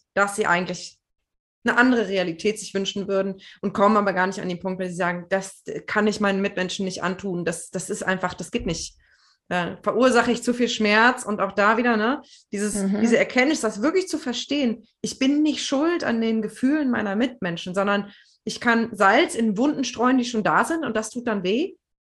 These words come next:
Speaker 1: aber ich bin nicht für die Wunde verantwortlich.
Speaker 2: Richtig.
Speaker 1: Ne? Ja. Schön.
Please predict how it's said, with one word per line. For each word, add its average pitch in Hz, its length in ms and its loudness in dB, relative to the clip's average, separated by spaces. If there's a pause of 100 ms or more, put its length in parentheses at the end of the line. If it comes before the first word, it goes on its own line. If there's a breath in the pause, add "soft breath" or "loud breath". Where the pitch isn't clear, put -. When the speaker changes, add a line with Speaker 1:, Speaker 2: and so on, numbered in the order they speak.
Speaker 1:
aber 202 80 0
ich 208 100 -2
bin 240 120 4
nicht 240 160 6
für 190 60 -2
die 190 120 -4
Wunde 285 220 2
verantwortlich. - 840 -6 (1040)
Speaker 2:
Richtig. 214 460 -4 (240)
Speaker 1:
Ne? 196 260 -4 (560 soft breath)
Ja. - 380 -4 (920)
Schön. 160 540 -4